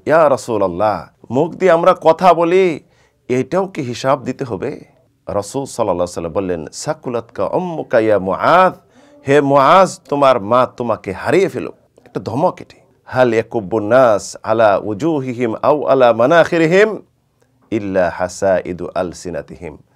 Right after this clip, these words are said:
জেনে রাখো, কিয়ামতের দিন মানুষকে আল্লাহ রাব্বুল আলামিন চেহারার উপর ভর করে, নাকের উপর ভর করে, উল্টো করে ছেঁচড়িয়ে জাহান্নামে নিক্ষেপ করবেন, একমাত্র জিহ্বার এই মুখের কারণে।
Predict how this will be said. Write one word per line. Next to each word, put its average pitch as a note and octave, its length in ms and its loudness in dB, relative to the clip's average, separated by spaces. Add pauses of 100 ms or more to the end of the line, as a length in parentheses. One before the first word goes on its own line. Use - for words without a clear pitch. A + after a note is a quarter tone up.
(340)
জেনে B2 220 2
রাখো, G2 240 -2
কিয়ামতের G#2 440 -2
দিন F2 140 -8
মানুষকে G2 600 -6
আল্লাহ A2+ 220 -6
রাব্বুল G#2 240 -6
আলামিন F#2 400 -2 (460)
চেহারার E3+ 640 4 (360)
উপর B2 240 2
ভর G#2+ 240 2
করে, F2+ 280 -6 (300)
নাকের D3+ 360 2
উপর D#3+ 240 0
ভর A#2 220 2
করে, A2+ 300 0
উল্টো G3+ 300 0
করে E3 340 2 (380)
ছেঁচড়িয়ে G#2+ 680 -4
জাহান্নামে F#2+ 600 -6
নিক্ষেপ G#2 440 -8
করবেন, F2 420 -6 (320)
একমাত্র F#2 640 -6
জিহ্বার G2+ 540 -4 (140)
এই E2+ 100 -6
মুখের G2 320 -8
কারণে। A1+ 280 -12